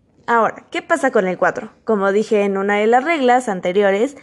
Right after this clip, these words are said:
si hay un símbolo de valor menor a la izquierda de otro, se resta. Así que sería así.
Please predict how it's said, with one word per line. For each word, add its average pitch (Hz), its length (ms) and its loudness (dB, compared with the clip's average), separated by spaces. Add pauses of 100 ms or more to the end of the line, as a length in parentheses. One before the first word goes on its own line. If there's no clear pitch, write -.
(400)
si - 240 0
hay 254 200 4
un 262 160 2
símbolo 240 520 2
de 196 140 0
valor 190 340 0
menor 240 460 0
a 196 80 0
la 180 100 -2
izquierda 254 520 0
de 294 120 0
otro, 254 460 -2
se - 200 -8
resta. - 420 -10 (420)
Así 339 400 0
que - 480 2 (320)
sería 233 880 0 (420)
así. 285 320 -4